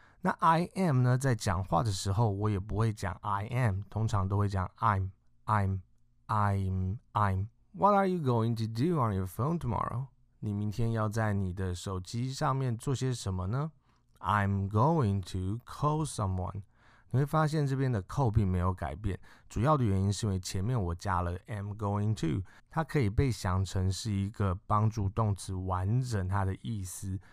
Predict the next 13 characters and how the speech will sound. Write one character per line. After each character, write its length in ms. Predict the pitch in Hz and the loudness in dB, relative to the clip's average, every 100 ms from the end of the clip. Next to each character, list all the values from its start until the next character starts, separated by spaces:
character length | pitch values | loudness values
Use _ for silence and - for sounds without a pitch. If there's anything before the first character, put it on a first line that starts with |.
| - - | -20 -6
完 240 | 113 117 156 | 2 2 4
整 140 | 156 | 4
什 100 | 123 | 4
么 60 | 131 | 4
意 100 | 120 | 2
思 140 | 123 | 2
呢？ 120 | 113 | 4
完 320 | 101 90 95 | 4 4 4
整 240 | 117 110 95 | 4 2 0
一 60 | |
个 160 | 101 98 | -2 -4
未 400 | 92 120 127 98 | -2 0 0 0
来 340 | 90 87 92 | 0 -2 -4